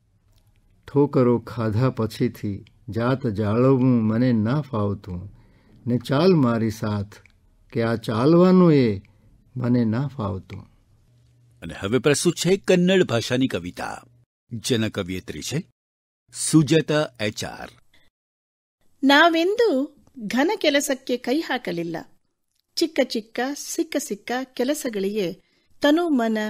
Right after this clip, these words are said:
Speaker 3: ಧಾರೆ ಎರೆದೆವು. ಆಗಸದ ಚಿಕ್ಕಿಗಳನ್ನು ಅಂಗಳಕ್ಕೆ ಕರೆದು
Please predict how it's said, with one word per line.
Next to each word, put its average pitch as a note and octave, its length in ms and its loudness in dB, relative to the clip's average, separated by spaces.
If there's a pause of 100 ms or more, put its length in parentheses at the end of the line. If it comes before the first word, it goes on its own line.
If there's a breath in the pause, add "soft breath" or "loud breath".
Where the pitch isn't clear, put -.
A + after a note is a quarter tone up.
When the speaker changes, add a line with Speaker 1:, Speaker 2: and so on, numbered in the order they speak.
(300)
Speaker 3:
ಧಾರೆ A3 340 -2
ಎರೆದೆವು. F3+ 500 -4 (600)
ಆಗಸದ B3 580 0
ಚಿಕ್ಕಿಗಳನ್ನು G#3+ 1000 -4 (400)
ಅಂಗಳಕ್ಕೆ E4+ 500 0
ಕರೆದು F#3 600 -6